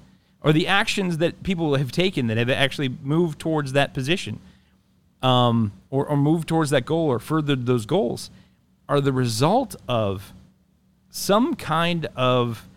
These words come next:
philosophy within corporations and a philosophy within, uh, medical students and so forth and so on. Like, this is, um, uh, you know, as, as Brett was saying today, this is an emergent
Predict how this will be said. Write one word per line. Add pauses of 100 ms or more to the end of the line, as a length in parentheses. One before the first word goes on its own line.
(320)
philosophy
within
corporations (280)
and
a
philosophy
within, (500)
uh, (300)
medical
students
and
so
forth
and
so
on. (280)
Like, (320)
this
is, (500)
um, (420)
uh,
you
know,
as,
as
Brett
was
saying
today,
this
is
an
emergent